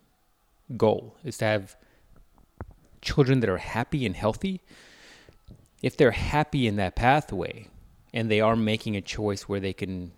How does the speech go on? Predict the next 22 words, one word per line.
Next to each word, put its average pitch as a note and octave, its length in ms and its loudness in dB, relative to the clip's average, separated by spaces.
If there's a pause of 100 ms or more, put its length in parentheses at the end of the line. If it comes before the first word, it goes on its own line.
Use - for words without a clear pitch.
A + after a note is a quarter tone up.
(340)
provide F#2 460 0
and F#2 140 -8
take F2+ 140 -8
care A#2+ 220 -2
of D#3 100 -4
themselves, G2+ 720 -12 (1400)
is G2 120 -6
that G#2 140 -2
a A2 40 -6
bad A#2+ 260 -2
choice, - 640 -10 (920)
right? A#2+ 280 0 (520)
Because A2 600 0
for - 200 -6
some A2+ 380 0
people, A#2 600 -4 (2000)
that G2+ 160 0
might B2 180 0
be C3 220 -2
the B2+ 120 -4
best D#3 380 0
choice. - 640 -8